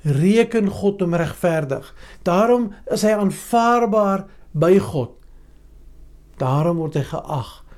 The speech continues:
as 'n gelowige. Ons kry 'n pragtige opsomming in vers eenentwintig en hier in hoofstuk vier van Abraham se geloof.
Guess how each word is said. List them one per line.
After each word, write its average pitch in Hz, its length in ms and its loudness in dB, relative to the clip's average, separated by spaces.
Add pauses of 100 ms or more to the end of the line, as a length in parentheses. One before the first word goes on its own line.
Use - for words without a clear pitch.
(720)
as - 180 -6
'n 139 120 -6
gelowige. 135 640 -2 (1800)
Ons 233 140 -6
kry 302 220 2
'n - 180 -6
pragtige 214 480 0
opsomming 160 600 -2
in 143 80 -2
vers 143 320 0
eenentwintig 180 800 2
en 139 100 -2
hier 139 180 -2
in 139 100 0
hoofstuk 139 400 0
vier 147 380 0 (440)
van 175 260 -2
Abraham 160 500 0
se 151 160 -6
geloof. 131 600 -2